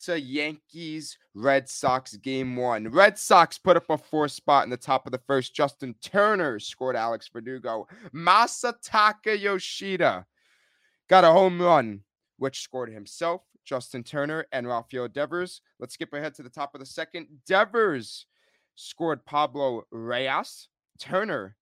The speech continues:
then got another hit, scoring Alex Verdugo. And Masataka Yoshida got another hit, scoring Rafael Devers. So an early seven nothing deficit for,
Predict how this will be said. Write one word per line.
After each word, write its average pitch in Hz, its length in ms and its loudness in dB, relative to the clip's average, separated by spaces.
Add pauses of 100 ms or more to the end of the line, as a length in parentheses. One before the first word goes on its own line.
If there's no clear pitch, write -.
then 123 200 -8
got 139 200 -2
another 160 380 -4
hit, 127 320 -8
scoring 123 380 -8
Alex 117 300 -8
Verdugo. 131 560 -6
And 170 280 -6
Masataka 190 960 -8
Yoshida 160 800 -2 (480)
got 143 160 2
another 135 300 -4
hit, 131 240 -6 (300)
scoring 127 520 -4
Rafael 120 460 -4
Devers. 127 440 -6
So 185 480 0
an 180 160 -8 (200)
early 254 640 -2 (640)
seven 208 720 -8 (120)
nothing 151 720 -12
deficit 202 680 -12 (480)
for, 139 400 -10